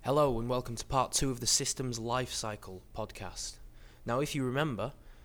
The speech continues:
last time you'd gone and got a piece of paper, you'd drawn a circle, and we'd left our testers waiting,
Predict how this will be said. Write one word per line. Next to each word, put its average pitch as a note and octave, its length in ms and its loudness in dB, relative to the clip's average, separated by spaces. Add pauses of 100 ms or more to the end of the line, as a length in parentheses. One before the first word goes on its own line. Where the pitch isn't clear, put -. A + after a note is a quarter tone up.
(560)
last C#3 340 4
time C3+ 280 0
you'd G#2+ 180 -4
gone A2+ 160 0
and A#2 80 -2
got A2 80 0
a - 60 -4
piece A#2+ 180 0
of A#2 80 -4
paper, B2 280 0
you'd A2 200 -4
drawn A#2+ 260 0
a A#2 40 -4
circle, B2+ 680 -2
and A2 160 -4
we'd A2 160 -4
left A#2+ 340 -2
our A2+ 200 0
testers - 720 2 (880)
waiting, C3 600 2